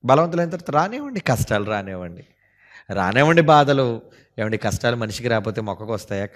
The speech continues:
చెట్టుకు వస్తాయా అంటారు. అంటే వీళ్ళు ఎవరు అనమాట? కష్టాల్లో ఆరితేరిపోయిన వాళ్ళు. జీవితాన్ని అనుభవించిన తర్వాత ఒడిదుడుకులు తట్టుకున్న వాళ్ళు ఏమంటారండి? "ఏమండి నాకు ఇవన్నీ అలవాటైపోయాయండి, ఎన్ని అవమానాలు పొందానండి, ఎన్ని మాటలు అన్నారండి, ఇవన్నీ నాకు అలవాటైపోయాయండి." అంటే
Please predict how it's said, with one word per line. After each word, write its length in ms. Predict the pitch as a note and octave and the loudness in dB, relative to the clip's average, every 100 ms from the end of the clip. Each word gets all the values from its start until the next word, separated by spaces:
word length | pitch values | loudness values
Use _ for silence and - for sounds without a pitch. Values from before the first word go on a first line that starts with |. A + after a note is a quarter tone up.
| - | -10
చెట్టుకు 240 | G2+ - G#2 | -10 -8 -12
వస్తాయా 300 | - F#2+ F#2+ | -8 -8 -8
అంటారు. 300 | E2 E2 - _ _ - | -10 -14 -16 _ _ 6
అంటే 160 | D3+ G#3+ | 6 8
వీళ్ళు 160 | G3 | 12
ఎవరు 140 | F3 G3+ | 12 12
అనమాట? 300 | G3+ G#3 G3 | 10 8 6
కష్టాల్లో 460 | F#3+ E3+ - G3+ | 6 6 8 12
ఆరితేరిపోయిన 560 | F#3+ F#3+ F3 F#3+ D#3 B2+ | 12 12 10 10 8 4
వాళ్ళు. 200 | G2 F2+ - - _ _ _ _ _ _ _ _ | 2 -2 -8 -20 _ _ _ _ _ _ _ _
జీవితాన్ని 480 | G2+ B2 D#3 E3+ F#3 | -4 2 4 6 4
అనుభవించిన 520 | E3 E3+ F#3+ F3+ E3+ | 4 4 4 4 0
తర్వాత 400 | E3 E3 D#3+ D3+ | 4 6 6 6
ఒడిదుడుకులు 580 | E3 C3+ D3 E3+ F3 F#3 | 6 6 8 8 8 6
తట్టుకున్న 400 | F3 D#3 F3 F#3+ | 8 6 6 6
వాళ్ళు 160 | F#3 D#3+ | 8 8
ఏమంటారండి? 760 | E3 E3+ E3 D#3+ - - - | 6 6 2 0 -4 -16 -6
"ఏమండి 360 | A#2 A2+ F#2+ G2 | 0 0 0 -2
నాకు 220 | G2+ F2+ | -4 -4
ఇవన్నీ 320 | G2+ F2+ F#2+ | -4 -4 -6
అలవాటైపోయాయండి, 920 | F#2+ E2 F2+ F2+ F#2 - E2+ D#2+ D2+ - _ _ _ _ _ _ _ _ - _ G#2 | -6 -4 -6 -6 -8 -8 -12 -12 -16 -20 _ _ _ _ _ _ _ _ -20 _ -2
ఎన్ని 220 | A#2 C3 | 2 2
అవమానాలు 460 | A#2 B2+ C#3 D3 | 2 2 4 4
పొందానండి, 540 | C3 C3 B2 A#2 A2+ A2+ | 2 0 0 0 0 2
ఎన్ని 380 | A#2 C#3 F#3+ A3 | 2 2 0 0
మాటలు 380 | E3+ F3 G#3 | 2 4 4
అన్నారండి, 380 | F#3 F3 E3+ E3+ | 2 4 2 4
ఇవన్నీ 220 | F3 F#3 | 4 6
నాకు 180 | C#4 A#3+ | 6 8
అలవాటైపోయాయండి." 800 | G3+ A#3+ C4 A#3+ A3+ A#3 G#3 G#3 | 8 8 10 8 8 6 6 2
అంటే 400 | F#3+ A3 A3 - | 4 8 6 6